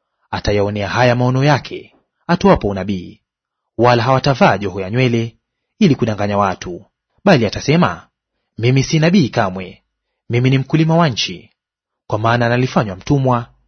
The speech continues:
tokea ujana wangu." Na mtu atamwambia, "Je, jeraha hizi ulizo nazo kati ya mikono yako ni nini?" Naye atajibu,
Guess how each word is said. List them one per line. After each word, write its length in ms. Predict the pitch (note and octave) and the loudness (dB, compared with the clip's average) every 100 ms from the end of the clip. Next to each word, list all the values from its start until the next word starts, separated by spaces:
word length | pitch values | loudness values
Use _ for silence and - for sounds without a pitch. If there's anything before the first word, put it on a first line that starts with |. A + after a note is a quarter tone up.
| _ - | _ -6
tokea 240 | G3 E3+ | 2 2
ujana 260 | A2 G2+ G2 | 2 0 -2
wangu." 500 | G2 F#2 F2+ F2 _ _ _ _ _ _ _ G#2+ | -2 -4 -10 -14 _ _ _ _ _ _ _ -10
Na 140 | G#2 | -6
mtu 160 | B2 C3+ | -4 -2
atamwambia, 580 | C#3+ D3+ E3 F#2+ D#2+ - _ _ _ _ - | 0 2 0 -2 -8 -14 _ _ _ _ 4
"Je, 360 | F3 G#2 - _ _ _ _ - | 4 4 -4 _ _ _ _ 2
jeraha 340 | B2+ A#2+ B2+ | 2 2 2
hizi 260 | G3+ F#3 A#2 | 4 4 0
ulizo 300 | A#2 G#2+ B2+ | -4 -2 2
nazo 240 | F3+ A2 | 2 0
kati 240 | D3+ - | -4 -4
ya 60 | G2+ | -6
mikono 300 | F#2+ G#2+ G#2 | -6 -4 -2
yako 260 | B2 - F#2+ | -2 -4 -8
ni 120 | F#2 | -4
nini?" 460 | C3 F#3 G2 - _ _ _ _ _ _ _ | 0 0 -2 -10 _ _ _ _ _ _ _
Naye 240 | G#2 B2 B2 | -2 -2 0
atajibu, 560 | D3 D#3+ G#2+ F2+ - | -2 0 -2 -4 -12